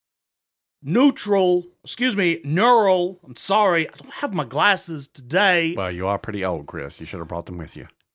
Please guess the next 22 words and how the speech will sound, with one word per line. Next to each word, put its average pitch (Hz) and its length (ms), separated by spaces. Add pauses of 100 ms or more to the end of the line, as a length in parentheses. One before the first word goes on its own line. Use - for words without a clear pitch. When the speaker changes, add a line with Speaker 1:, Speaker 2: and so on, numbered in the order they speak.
(220)
Speaker 1:
Fuck 285 320
you, 226 440
you 180 180
fought 226 420
dust, 220 520 (300)
Morgan. 175 640 (640)
Speaker 2:
That's - 100
Speaker 1:
Why 226 60
don't 262 100
Speaker 2:
what 208 80
Speaker 1:
you 175 60
go 226 440
see 220 320
what 190 220
Andy 208 240
Dufresne's 185 640
doing, 175 640
you 156 200
asshole? 175 760
Speaker 2:
He's 98 220
in 85 140
Zihuatanejo, 87 840